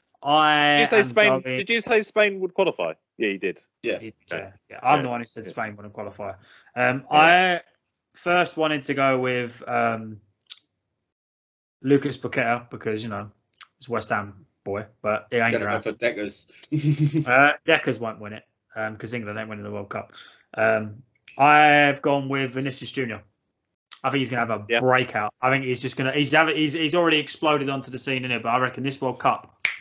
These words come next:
Speaker 1: he's gonna explode, mate. He's gonna go big. I
Speaker 2: That was
Speaker 1: think
Speaker 2: my
Speaker 1: he's gonna,
Speaker 2: second
Speaker 1: I think he's
Speaker 2: choice.
Speaker 1: gonna play well. A lot of Brazil-centric ones, 'cause I do think they are just going to dominate this year.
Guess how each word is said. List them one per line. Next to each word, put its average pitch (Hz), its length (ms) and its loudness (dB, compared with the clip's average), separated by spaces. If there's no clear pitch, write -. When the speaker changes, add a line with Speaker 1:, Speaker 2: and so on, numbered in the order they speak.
Speaker 1:
he's 123 140 -8
gonna 107 140 -10
explode, 101 540 -10
mate. 107 120 -10
He's 107 120 -10
gonna 110 120 -12
go 101 220 -10
big. 98 260 -6
I - 60 -4
Speaker 2:
That 131 60 6
was 120 80 2
Speaker 1:
think 117 40 -4
Speaker 2:
my 131 60 0
Speaker 1:
he's 110 80 -4
gonna, - 0 -
Speaker 2:
second 120 180 0
Speaker 1:
I - 100 -2
think 90 120 -2
he's - 140 -8
Speaker 2:
choice. 113 160 -14
Speaker 1:
gonna 104 140 -10
play - 20 -8
well. 107 160 -10
A 123 80 2
lot 185 260 10
of - 60 0
Brazil-centric 160 800 2
ones, 143 220 0
'cause 147 100 -4
I 135 100 2
do 147 160 2
think 135 200 -4
they 131 100 0
are 127 100 2
just 123 200 -10
going 123 260 -2
to 120 320 -6
dominate 113 500 2
this - 220 -10
year. 107 280 -6